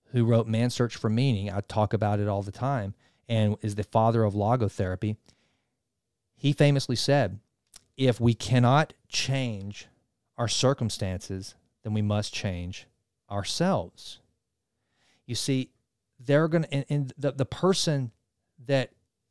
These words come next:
is, that has the growth mindset, they're gonna embrace this. They're gonna say that if I have found myself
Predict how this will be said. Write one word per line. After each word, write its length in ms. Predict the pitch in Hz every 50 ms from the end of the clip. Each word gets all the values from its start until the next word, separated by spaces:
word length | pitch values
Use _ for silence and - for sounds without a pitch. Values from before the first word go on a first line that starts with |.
| _ _ -
is, 480 | 135 139 139 131 127 127 113 - - _ _ _ _ _ _ _ _ _ _ _ _ _ _ _ _ _ _ _ _ 110
that 260 | 104 127 123 - -
has 260 | - 135 127 110 110 - -
the 100 | 104 107
growth 360 | 95 - 131 139 143 131 -
mindset, 640 | 117 117 120 143 165 156 - - 113 101 98 - - _ _ _ _ _ _ _ _ _ -
they're 120 | 147 175
gonna 180 | - 277 262 226
embrace 640 | 196 139 101 - - 120 127 160 247 254 - -
this. 500 | - 87 85 - - - - - - - _ _ _ _ _ _ _ _ _ _ _ _ _ _ _ _ _ _ _ _ _ _ _ _ _ _ _ _ _ _ -
They're 240 | 120 135 180 226 220
gonna 180 | 254 220 165
say 280 | - - - 151 147 139
that 180 | 123 117 98 - _ _ _ _ _ _ _ _ _ _ _ _ _ _ _ _ - - - _ _ _ _ _ _
if 220 | - 147 139 - - _ -
I 220 | 147 175 220 277
have 360 | 262 180 135 120 151 143 135
found 500 | - - - - 143 139 151 160 156 139
myself 760 | 127 113 110 98 - - - - 120 113 98 - - - _